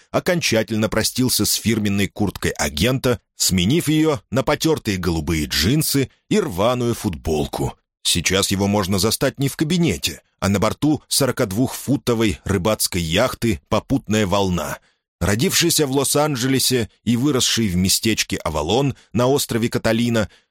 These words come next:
Маккалеб временно обосновался на борту "Волны", бросившей якорь у побережья Сан-Педро, однако у него в планах отшвартовать судно в гавань Авалона. По заверениям Маккалеба, недавно перенесшего трансплантацию,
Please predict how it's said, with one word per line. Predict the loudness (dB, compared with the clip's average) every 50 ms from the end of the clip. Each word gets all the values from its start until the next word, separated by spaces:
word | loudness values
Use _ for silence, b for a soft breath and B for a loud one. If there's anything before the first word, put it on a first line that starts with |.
| _ _ -2
Маккалеб | -2 -2 -2 -4 _ 0 0 2 2 0 -2 -4 -6
временно | -4 -2 0 2 2 2 2 0 0 0
обосновался | -2 -2 -2 -2 -2 0 0 0 2 2 0 0 -2 -2 -2
на | 0
борту | 0 0 -2 -2 -2 -2 0
"Волны", | 0 0 0 0 0 0 0 0 0 0 -2 b b b
бросившей | -2 0 0 2 0 0 -2 -2 -2 -2 0
якорь | 0 2 2 2 2 2 0 -2 -2 -4 _
у | -6 -4
побережья | -2 0 0 2 2 2 0 0 0 0
Сан-Педро, | 0 0 0 0 -2 -2 -4 -2 0 0 0 2 0 0 0 -2 b b b b b -4
однако | -4 -2 0 -2 0 0 0
у | 0
него | 2 0 0 -2
в | -4 -4
планах | -4 0 0 2 2 0 -2 -4 -6 -10 -16 _ -8
отшвартовать | -4 -2 -2 0 0 -2 -2 0 0 0 0 0 0 0
судно | 0 0 0 0 0 0 0 -2
в | -2 -2
гавань | -2 0 0 0 0 0 -2 -2 -2
Авалона. | -4 -2 -2 -2 0 0 0 -2 -2 -2 -4 -6 -6 b b b b b b _ _ _ -4
По | -2
заверениям | 0 0 2 2 2 2 2 2 0 0
Маккалеба, | 0 0 -2 -2 -2 0 0 0 2 0 0 0 0 -2 b b b b
недавно | -2 0 0 2 0 0 0 -2 -4
перенесшего | -2 -2 0 0 0 0 0 0 -2 -2 -2 -2
трансплантацию, | -2 -2 -2 -2 -2 -2 0 0 0 0 0 0 0 0 0 0 0 0 2 2 0